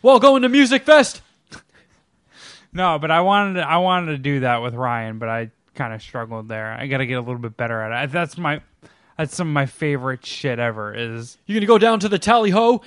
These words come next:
Speaker 1: and shove dildos up your candy ass?
Speaker 2: wrestling villains just tearing down the cities they're touring in.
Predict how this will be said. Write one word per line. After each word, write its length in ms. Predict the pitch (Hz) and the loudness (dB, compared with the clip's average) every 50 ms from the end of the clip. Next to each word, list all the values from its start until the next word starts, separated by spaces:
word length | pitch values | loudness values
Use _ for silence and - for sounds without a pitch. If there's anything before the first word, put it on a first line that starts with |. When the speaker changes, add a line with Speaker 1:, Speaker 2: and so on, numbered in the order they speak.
| - 175 | -12 -6
Speaker 1:
and 160 | 220 208 175 | -4 -4 -2
shove 280 | - 247 254 240 175 151 _ - - - 160 | 2 2 2 2 2 0 _ -18 -18 -6 2
dildos 460 | 226 254 247 226 247 247 254 202 - - | 4 4 6 6 6 6 4 2 -2 -2
up 180 | 269 254 247 240 | 0 0 2 4
your 160 | 254 226 185 | 4 4 4
candy 540 | - - - - 247 320 311 277 269 262 269 | 4 -4 0 2 4 4 4 4 4 4 6
ass? 380 | 294 311 311 269 - - - _ _ _ - - | 6 6 6 4 4 0 -6 _ _ _ -10 -6
Speaker 2:
wrestling 680 | 160 151 160 175 170 156 - - 180 175 156 151 147 | -2 4 6 6 6 6 2 -4 -4 -4 -2 -2 -2
villains 420 | 131 143 139 135 135 135 135 127 127 | -2 -2 -2 0 -2 -4 -4 -6 -6
just 220 | 139 139 - _ _ _ _ _ | -8 -8 -10 _ _ _ _ _
tearing 520 | - - - 180 185 170 160 160 160 156 156 | -4 -2 0 2 2 2 2 2 0 0 2
down 240 | 147 143 147 143 | 2 2 2 2
the 100 | 139 139 | -2 -4
cities 460 | 131 - - 160 147 135 135 131 127 123 | -4 -4 -4 -4 -2 -2 -2 -4 -2 -2
they're 160 | 131 131 127 | -2 -4 -4
touring 480 | - - 143 131 127 127 123 120 113 | -2 -4 -4 -2 -2 -2 -4 -4 -6
in. 200 | 110 110 117 123 | -8 -10 -10 -12